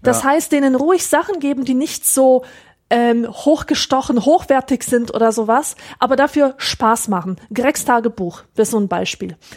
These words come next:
Speaker 1: Die Kinder lieben das, die lesen das freiwillig, die lesen alle zehn Bände freiwillig. Und dem Gehirn ist das egal, was es liest in diesem Alter, in diesem formbaren Alter.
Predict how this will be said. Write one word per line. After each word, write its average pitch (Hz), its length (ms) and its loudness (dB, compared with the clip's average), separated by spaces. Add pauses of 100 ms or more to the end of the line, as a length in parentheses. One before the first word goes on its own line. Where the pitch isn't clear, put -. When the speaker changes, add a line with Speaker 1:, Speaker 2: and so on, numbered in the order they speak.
(240)
Speaker 1:
Die 254 100 -2
Kinder 320 440 2
lieben 277 840 2
das, 262 320 0
die 254 100 0
lesen 254 340 -2
das 233 220 0
freiwillig, 254 520 0
die - 80 -8
lesen 233 300 -2
alle 254 240 2
zehn 247 200 -2
Bände 226 240 2
freiwillig. 185 600 -6 (800)
Und 294 240 2
dem 311 140 2
Gehirn 285 220 2 (120)
ist - 160 -6
das 294 140 -2
egal, 247 640 2 (120)
was 226 260 -2
es - 180 -6
liest 196 460 -8 (100)
in 262 120 2
diesem 233 300 -2
Alter, 190 520 -2
in 233 80 -2
diesem 247 240 2
formbaren 208 600 0
Alter. 190 400 -2